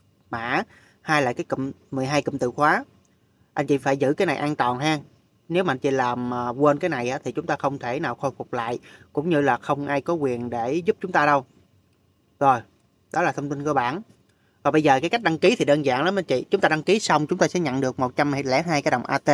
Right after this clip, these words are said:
này. Và chúng ta để đó, hiện tại chưa cho rút nha. Chúng ta để đó, chúng ta gửi, à, kiểu như là chúng ta để đó tự động sẽ có lãi hàng ngày cho chúng ta. Và nếu mà anh chị nào giới thiệu á, thì chúng ta sẽ nhận được thêm nữa theo cái, à,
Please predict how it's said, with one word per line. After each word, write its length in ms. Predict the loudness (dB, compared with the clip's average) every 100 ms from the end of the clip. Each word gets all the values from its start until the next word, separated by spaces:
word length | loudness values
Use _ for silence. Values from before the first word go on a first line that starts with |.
| 4
này. 200 | 2 0 _ -20 -20 _ _
Và 200 | 2 2
chúng 140 | 2 2
ta 100 | 4
để 240 | 6 6
đó, 160 | 4 2
hiện 160 | -2 -2
tại 120 | -2
chưa 140 | 2
cho 140 | 4 6
rút 240 | 4 4
nha. 140 | 2 0 -2
Chúng 100 | 0
ta 100 | 2
để 160 | 2
đó, 80 | 0
chúng 160 | -2 0
ta 100 | 0
gửi, 400 | 2 2 2 -2 _ _ _ _
à, 300 | -2 0 0 -4 -14 -18 _
kiểu 100 | 4
như 100 | 6
là 100 | 4
chúng 160 | 2 2
ta 100 | 2
để 180 | 4 2
đó 60 | 0
tự 120 | 0
động 220 | 0 0
sẽ 120 | -2
có 100 | 0
lãi 200 | 0 0
hàng 140 | -2 -4
ngày 160 | -4
cho 80 | -6
chúng 100 | -4
ta. 200 | 0 0 -2 _ -20 -20 0
Và 140 | 0
nếu 140 | 2 2
mà 80 | 0
anh 60 |
chị 200 | 0 -2
nào 180 | -2 0
giới 140 | 0
thiệu 300 | 0 0 0
á, 60 | 0
thì 80 | -2
chúng 160 | -4 -2
ta 100 | -2
sẽ 120 | -2
nhận 180 | -4 -4
được 140 | -2
thêm 220 | 2 2
nữa 240 | 4 0 -2
theo 160 | -4 -2
cái, 200 | -2 0
à, 180 | -2